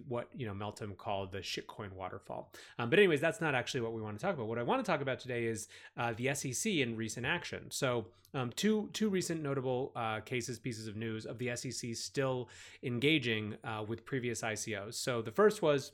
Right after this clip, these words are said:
um, reported by CoinDesk, uh, and this was from Monday. The S E C said on Monday that New England-based Simple Vital Health raised around six point three million in its, uh, via pre-sale of its tokens, um,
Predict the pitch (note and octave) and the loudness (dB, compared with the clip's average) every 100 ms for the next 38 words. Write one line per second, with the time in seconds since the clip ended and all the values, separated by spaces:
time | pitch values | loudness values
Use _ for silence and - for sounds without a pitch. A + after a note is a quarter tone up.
0 | _ C#3+ A#2+ A2+ G#2 - _ _ _ _ | _ -6 -4 -6 -8 -12 _ _ _ _
1 | - - B2+ C3 B2 A2 A2 F#3 E3 D#3 | -10 -4 0 4 4 4 2 2 6 6
2 | D3+ - - - - - B2 A#2+ B2 - | 4 -2 -12 -20 -20 -6 0 2 0 -2
3 | C3+ C3+ C3 C#3 A#2 - C3 B2 A#2 A#2+ | -2 0 0 0 -2 -2 0 2 0 -4
4 | - C3 C#3 E3+ C#3+ B2+ B2 - E3 G3+ | -4 0 2 2 4 2 0 -4 -4 -2
5 | F#3+ F3+ D#3 - D#3+ D#3 C#3 C3 C3 A#2+ | -2 -2 -2 0 2 2 2 0 0 -2
6 | A#2+ B2 D3+ G3 G3 D3 C3 - F#3 G3 | -2 -2 0 2 2 2 -2 -2 -2 0
7 | D#3+ D3 D3 A#2+ A2+ - - - - - | 0 0 0 0 -2 -4 -18 -20 -10 2
8 | B2+ A#2 C3 B2 A#2 F3 - D3+ - A#2 | 2 4 0 0 -2 -4 0 -4 -2 -2
9 | C#3+ F3+ F3 C#3 A#2 A2 - - A2+ A2 | 2 2 2 2 -2 -4 -10 -4 -2 -2
10 | G#2+ - A#2+ B2+ B2 A2 - F3+ - F3 | -6 -6 -2 -2 -2 -4 2 2 4 4
11 | D#3+ B2+ G#2+ - F3 D#3 F3 D#3+ D#3 - | 4 2 -2 0 2 2 2 0 -4 -8
12 | - - - A#2+ A#2 A2 A2 | -16 -20 -6 -2 0 0 -2